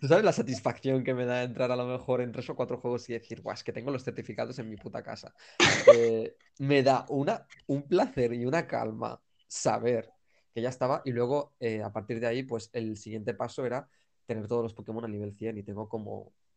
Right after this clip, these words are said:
Speaker 1: dos o tres cajas de Pokémon a nivel cien.
Speaker 2: Eso tampoco me pasa. O sea, yo,
Speaker 1: <laughs>
Speaker 2: mm, cuando lo dejo, me paso la liga una vez, si acaso
Speaker 1: Sí.
Speaker 2: dos,
Speaker 1: Sí.
Speaker 2: pero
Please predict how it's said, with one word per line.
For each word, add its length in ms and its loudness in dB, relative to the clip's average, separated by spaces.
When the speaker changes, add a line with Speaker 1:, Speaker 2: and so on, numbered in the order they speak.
Speaker 1:
dos 180 -10
o 40 -10
tres 180 -14
cajas 400 -12
de 120 -10
Pokémon 360 -12
a 20 -10
nivel 240 -12
cien. 220 -18
Speaker 2:
Eso 200 6
tampoco 360 6
me 100 6
pasa. 360 0
O 40 -4
sea, 200 6
yo, 460 6
Speaker 1:
<laughs> 60 10
Speaker 2:
mm, 380 4
cuando 300 10
lo 100 4
dejo, 240 4
me 180 10
paso 280 10
la 120 12
liga 380 8
una 260 8
vez, 320 6
si 160 4
acaso 340 10
Speaker 1:
Sí. 0 -
Speaker 2:
dos, 420 8
Speaker 1:
Sí. 180 4
Speaker 2:
pero 220 8